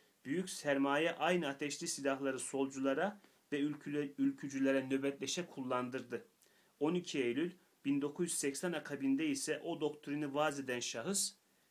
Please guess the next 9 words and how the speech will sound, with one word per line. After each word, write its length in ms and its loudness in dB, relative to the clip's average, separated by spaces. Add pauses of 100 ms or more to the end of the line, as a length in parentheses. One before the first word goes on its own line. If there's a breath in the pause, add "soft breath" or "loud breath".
"Biz 180 -6
hapisteyiz, 800 -4 (140)
fikrimiz 520 -4
iktidarda." 600 0
dedi. 320 -8 (1200)
Herhalde 420 -4
burada 360 -6 (380 loud breath)
yani 220 -6
o 240 -4